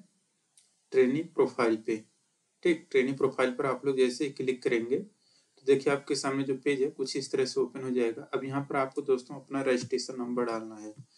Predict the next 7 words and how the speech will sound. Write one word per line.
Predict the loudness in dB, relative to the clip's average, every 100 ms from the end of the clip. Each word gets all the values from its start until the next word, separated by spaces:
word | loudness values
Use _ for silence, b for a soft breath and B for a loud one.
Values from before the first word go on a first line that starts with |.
| b b -4
Registration | 0 0 2 0 2
number | 0 0 -2 -2 4
देखिए | 4 4 -8 -8 _ -2
जो | 2 2
आपका | 0 -2
है, | -4 -6 -12 _ _ _ _ _ _ _ _ _ _ b b b b _
यहाँ | -2 0